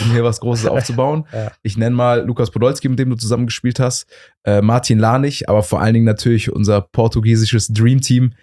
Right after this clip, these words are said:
Speaker 2: <laughs>
Speaker 1: Petit und Maniche.
Speaker 2: Ja.
Speaker 1: Ähm, was war so deine Rolle?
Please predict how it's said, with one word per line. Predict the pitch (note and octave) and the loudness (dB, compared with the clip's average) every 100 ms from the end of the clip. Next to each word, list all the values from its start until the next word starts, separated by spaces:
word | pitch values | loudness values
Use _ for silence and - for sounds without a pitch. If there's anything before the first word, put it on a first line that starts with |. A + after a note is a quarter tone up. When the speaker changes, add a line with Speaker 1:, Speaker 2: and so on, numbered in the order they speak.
| _ | _
Speaker 2:
<laughs> | - - | -6 -2
Speaker 1:
Petit | A#2+ - C3+ | 0 0 2
und | A#2 | 2
Maniche. | A#2 A#2 A#2 F#2+ - - | 2 4 2 2 -4 -6
Speaker 2:
Ja. | - - _ F2+ G#2 | -8 -8 _ 0 2
Speaker 1:
Ähm, | G2+ G2 | 2 0
was | G#2+ A2+ | -2 0
war | B2 | 0
so | C#3 | 0
deine | B2+ C3+ C3 | 2 2 2
Rolle? | A2+ D3+ C3+ A2 | 2 2 2 0